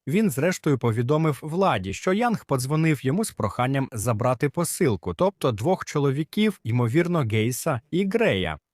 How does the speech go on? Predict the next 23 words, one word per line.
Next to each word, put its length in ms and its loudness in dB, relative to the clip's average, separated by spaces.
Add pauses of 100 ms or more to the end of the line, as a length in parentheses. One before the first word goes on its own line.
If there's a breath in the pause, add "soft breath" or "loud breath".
(180)
Судові 340 0
документи 480 0
свідчать, 380 -2
що 140 -4
чоловік 400 -2
розповів 400 -4
детективам. 680 -2
Йому 240 0
надали 420 0
місце 300 -2
знаходження 580 -4
і 80 0
автомобіль, 480 -2
який 380 -2
він 140 -2
забрав. 500 -2
Двоє 300 0
чоловіків 580 -4
відвезли 540 -2
їх 200 -6
у 80 -2
район 280 0
Фінікса. 580 -4